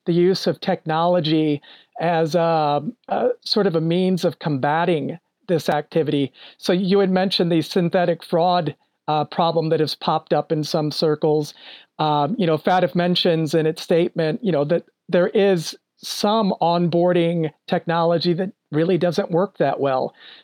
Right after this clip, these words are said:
So I think one message would be that financial institutions need to carefully vet the technology that they choose to use,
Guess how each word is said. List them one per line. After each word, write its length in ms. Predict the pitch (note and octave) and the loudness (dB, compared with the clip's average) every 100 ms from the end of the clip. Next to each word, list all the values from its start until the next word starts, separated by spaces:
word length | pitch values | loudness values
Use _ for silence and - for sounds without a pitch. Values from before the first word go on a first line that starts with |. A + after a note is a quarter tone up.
| _ | _
So 480 | - G#3 F#3 F3 E3+ | -4 0 4 4 2
I 140 | D#3+ | 2
think 180 | E3+ F3 | 0 0
one 220 | E3 F3+ | 0 2
message 440 | F#3 F3+ - D#3+ D#3+ | 2 0 0 -2 0
would 160 | D#3+ | 0
be 160 | D#3+ E3 | 2 2
that 140 | E3+ | 2
financial 500 | E3+ E3+ E3+ F3+ F#3+ | -2 -2 -2 -2 0
institutions 840 | E3 D#3+ F#3 D3+ E3+ D#3 F3 D#3+ D3+ | -2 -2 -4 0 0 2 0 -2 -2
need 160 | F3 D#3+ | -2 0
to 80 | |
carefully 560 | D3+ - F#3 F3+ G3 D3+ | -2 0 -2 0 0 0
vet 460 | B2+ B2 D#3+ G#3 _ - | 0 -2 -2 -2 _ -6
the 80 | D3 | -4
technology 760 | F3 D#3 D3 D3+ D#3+ D3 D3+ D3 | -4 -4 -2 0 0 0 0 0
that 180 | D3+ | 0
they 120 | E3+ D3 | 0 -2
choose 400 | - D#3 D3 - | 0 0 0 -2
to 100 | C#3+ | -2
use, 540 | C#3 E3 D3+ C3+ - | 2 2 0 -2 -8